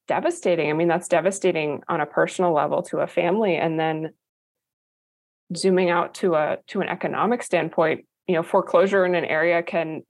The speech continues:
decrease property values and cause neighborhood blight, which,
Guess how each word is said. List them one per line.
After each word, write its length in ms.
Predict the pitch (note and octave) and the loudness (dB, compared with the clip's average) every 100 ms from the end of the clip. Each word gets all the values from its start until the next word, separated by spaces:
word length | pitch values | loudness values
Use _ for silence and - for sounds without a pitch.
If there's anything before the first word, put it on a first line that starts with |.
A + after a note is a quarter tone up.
| - _ | -20 _
decrease 400 | - F3 - A3 | -8 -6 -6 -6
property 400 | - - C4+ A3+ | -2 0 0 0
values 420 | G3 C#3+ C#3+ - - | 0 0 -2 -4 -8
and 120 | - | -8
cause 260 | E3+ D#3+ | -4 -4
neighborhood 480 | - - G3 G#3+ F#3+ | -6 -4 -2 -2 -4
blight, 340 | F#3+ A3+ F3+ - | -2 0 0 0
which, 380 | E3 - - | -2 -2 -12